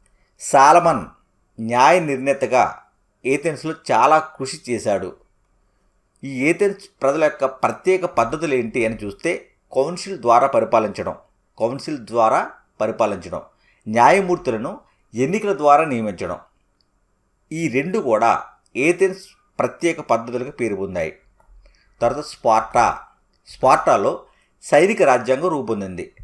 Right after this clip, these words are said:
ఏథెన్స్లో అయితే ప్రజాస్వామ్య పాలన ఉంది, స్పార్టాలో అయితే సైనిక రాజ్యం రూపొందింది. తర్వాత గ్రీక్ దేవతలు చూసినట్లయితే అపోలో సూర్యుడు, డైనోసన్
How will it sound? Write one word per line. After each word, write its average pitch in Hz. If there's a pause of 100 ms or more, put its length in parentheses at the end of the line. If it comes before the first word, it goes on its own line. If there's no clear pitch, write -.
(840)
ఏథెన్స్లో 165
అయితే 151
ప్రజాస్వామ్య 175
పాలన 151
ఉంది, 113 (600)
స్పార్టాలో 160
అయితే 135
సైనిక 135
రాజ్యం 123 (460)
రూపొందింది. 101 (720)
తర్వాత 107 (480)
గ్రీక్ 170
దేవతలు 123
చూసినట్లయితే 104
అపోలో 120 (160)
సూర్యుడు, 123 (760)
డైనోసన్ 139